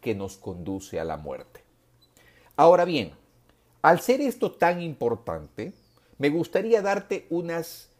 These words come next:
cuantas claves, en total son cuatro, para aprender a perdonar y con ello te puedas sentir mejor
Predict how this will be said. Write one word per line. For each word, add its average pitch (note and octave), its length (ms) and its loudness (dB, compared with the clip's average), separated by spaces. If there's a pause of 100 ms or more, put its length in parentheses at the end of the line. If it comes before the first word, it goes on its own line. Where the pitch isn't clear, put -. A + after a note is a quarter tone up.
(140)
cuantas G3+ 540 -2
claves, G2+ 580 -4
en A#2 180 -2
total D#3 400 -2
son F#3 280 -8
cuatro, C3 540 -2 (420)
para B2+ 220 4
aprender B2+ 680 -2
a C#3+ 160 -2
perdonar F2+ 640 -6
y E3 120 -6
con G3+ 240 -2
ello D3 340 -6 (380)
te C#3+ 100 -2
puedas C#3 440 2
sentir A#2+ 640 -6
mejor C#3+ 480 -4